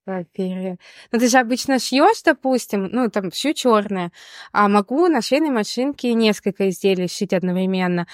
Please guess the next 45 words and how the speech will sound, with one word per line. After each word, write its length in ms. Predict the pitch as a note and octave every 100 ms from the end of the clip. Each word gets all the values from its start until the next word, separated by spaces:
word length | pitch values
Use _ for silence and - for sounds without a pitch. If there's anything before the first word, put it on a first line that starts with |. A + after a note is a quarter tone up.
| - - -
Я 140 | G#3
такая 240 | F#3+ A3
смотрю, 640 | G#3 G#3+ G3 A3 A#3+ D4 C4+
там, 220 | F#3+ F3
типа, 300 | F3 G3 F#3+ - -
у 80 |
меня 340 | F#3 F#3 G#3+ C4
были, 320 | F#3 G#3 G#3
по-моему, 280 | F#3+ F#3 F#3
белые 220 | G#3 A3
шорты, 400 | - G#3 F#3+ F#3
мне 120 | F3+
надо 220 | F#3 F#3
было 160 | F3+ F3+
шить, 260 | - G3+ F#3+
и 40 |
я 120 | F#3
такая: 220 | - G3
"Ладно, 400 | F#3+ G3 F#3 F3+ - - - -
бельевым 500 | G3 A3+ A#3+ A#3+ A3+
всё 160 | G#3 A3
сделаю, 400 | F3 G#3+ G3+ F#3+
это 140 | G3
проще". 500 | G3 G#3+ C4 C#4+ -
Мне 260 | F#3+ A3+ C#4+
<laughs> 60 |
подумалось, 520 | A#3 A3 C4 E4 C#4 A#3
что 120 | B3
это 180 | A#3 G#3+
проще, 640 | A3+ A3+ E4+ - - B3 -
<laughs> 120 | - -
чем 260 | D4 D4+
перезаправлять 760 | B3 C4 A#3+ A3+ A#3+ A3 B3+ D#4+
нитки 320 | D4 C4 -
туда-сюда. 680 | A3 G3+ F#3+ - G3+ F#3+ F#3 - - - A3
Ну 140 | B3
и 180 | D4+ B3+ - -
тоже 400 | B3 A3 G3+ F3 - -
как-то 360 | G#3+ G#3 -
в 60 | F#3+
домашней 500 | G3 G3+ D#4+ - D4
одежде, 460 | A#3 A3 G#3+ G3+ G3
мне 200 | G3 F#3
кажется, 520 | G3 G3 G3 - F#3
оно 440 | F3+ G3 G3 F#3